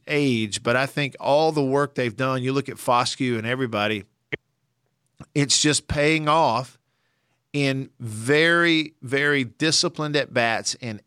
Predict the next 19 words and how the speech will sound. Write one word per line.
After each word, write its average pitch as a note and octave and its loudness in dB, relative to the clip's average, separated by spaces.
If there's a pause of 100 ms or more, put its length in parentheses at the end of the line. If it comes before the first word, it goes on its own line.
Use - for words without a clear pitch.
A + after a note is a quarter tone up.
(120)
every D3+ 0
game, A2+ -6 (380)
and A#2 -4
it's A2 -4
just C#3+ 2
so C3+ 2
hard A#2+ 0 (460)
to B2+ -4
get C3+ 0
them B2+ -2
out A#2+ 0
and G#2+ -8
to G#2+ -6
get C3 -2
those B2 -2
swings B2 -4
and A2 -6
misses. A2 -2 (440)
And A#2 -2